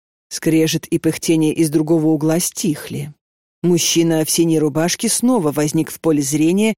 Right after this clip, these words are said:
и, протиснувшись за стол, уселся справа от Катиной собеседницы. «Консерватория? А при чем здесь ветеринары?» Мужчина положил огромные ручища на столешницу и навалился на нее.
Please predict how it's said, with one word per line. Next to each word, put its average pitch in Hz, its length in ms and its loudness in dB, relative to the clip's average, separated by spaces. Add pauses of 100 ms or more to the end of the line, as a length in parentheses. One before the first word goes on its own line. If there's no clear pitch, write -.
(140)
и, 196 160 2
протиснувшись 185 920 -2
за 151 220 -2
стол, 190 420 -2 (160)
уселся 269 560 0
справа 180 480 -2
от 196 200 -6
Катиной 156 360 0
собеседницы. - 840 -4 (760)
«Консерватория? 175 1040 0 (640)
А 160 100 0
при 170 140 2
чем 165 240 2
здесь 160 240 0
ветеринары?» 160 680 0 (540)
Мужчина 156 420 0
положил 156 400 0
огромные 160 480 0
ручища 165 460 0
на 160 100 0
столешницу 170 720 -2 (160)
и 208 120 2
навалился 190 580 0
на 135 80 -2
нее. 139 340 -4